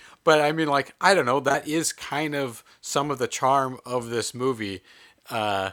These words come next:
is just, like, oh, like the, "Oh, crap, I forgot to film, we forgot to film this scene earlier. We'll just sh-, shove it in here," type of thing.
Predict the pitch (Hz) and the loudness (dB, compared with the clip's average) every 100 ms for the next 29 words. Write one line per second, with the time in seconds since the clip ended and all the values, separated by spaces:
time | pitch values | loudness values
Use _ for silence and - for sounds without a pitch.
0 | _ _ _ 127 120 - - 139 123 - | _ _ _ -8 -6 -6 0 0 2 -2
1 | - - _ _ _ _ _ 123 117 - | -6 -8 _ _ _ _ _ -4 -4 -4
2 | - _ _ - 160 147 - 139 156 151 | -20 _ _ 0 2 0 -2 -2 6 6
3 | - 156 143 143 123 123 104 131 131 - | 6 6 6 6 0 -4 -2 0 0 -4
4 | - 139 123 120 - 127 131 127 - 143 | -2 -2 -2 -8 -6 2 2 2 -4 0
5 | 139 127 120 117 117 - 139 135 127 131 | 0 -2 -10 -8 -6 -4 -4 0 2 2
6 | 120 107 120 127 - - - - 151 143 | 2 2 2 0 -2 -6 -6 0 4 4
7 | 123 120 120 104 - 135 110 95 - 107 | 4 -4 -6 -8 -4 0 2 0 -2 -2
8 | 107 101 101 92 | -2 -4 -4 -6